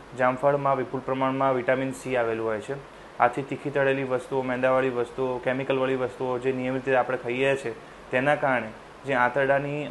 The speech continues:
ઇન્ટરનલ લાઇનિંગ છે, જે અંદરની ચામડી છે, તેને જે નુકસાન પહોંચે છે, તે આ વિટામિન સીથી દૂર થાય છે અને તેના કારણે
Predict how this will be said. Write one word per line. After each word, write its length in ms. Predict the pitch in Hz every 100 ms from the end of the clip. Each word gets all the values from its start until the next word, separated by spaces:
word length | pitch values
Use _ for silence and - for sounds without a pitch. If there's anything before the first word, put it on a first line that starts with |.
| 135
ઇન્ટરનલ 400 | 135 135 147 139
લાઇનિંગ 380 | 131 131 147 131
છે, 120 | 117
જે 120 | 127
અંદરની 340 | 131 131 147
ચામડી 380 | 147 135 131 143
છે, 200 | 143 139
તેને 220 | 135 135
જે 80 | 135
નુકસાન 400 | 139 110 - 143
પહોંચે 340 | 143 131 123 117
છે, 240 | 120 117
તે 120 | 135
આ 60 | 131
વિટામિન 440 | 123 127 131 131
સીથી 280 | 123 120 120
દૂર 220 | 117 117 113
થાય 180 | 120 117
છે 200 | 143 151 - - - -
અને 180 | 127 139
તેના 300 | 135 127 143
કારણે 400 | 135 131 143